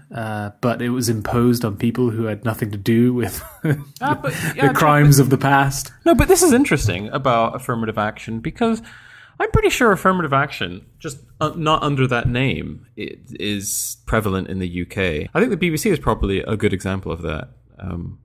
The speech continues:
Speaker 2: they, they have a quota, and I'm sure they will overlook, um, a white man, um, or a white person to get, uh, some ki-, s-,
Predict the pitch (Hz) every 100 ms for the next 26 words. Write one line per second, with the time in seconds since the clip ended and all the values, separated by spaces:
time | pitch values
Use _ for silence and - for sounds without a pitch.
0 | _ _ _ - 113 - 101 98 - -
1 | 98 90 - 95 90 98 110 113 110 -
2 | 135 107 104 104 104 104 104 104 101 -
3 | - _ _ 87 87 80 82 90 _ _
4 | - 98 98 104 98 90 85 90 98 _
5 | _ _ _ _ _ _ _ - 101 101
6 | 101 101 - _ - 117 107 95 - _
7 | - 123 117 131 131 - 151 143 92 87
8 | 82 - _ _ - 110 107 - - _
9 | _ _ 110 104 98 95 - - - 123
10 | 110 104 - -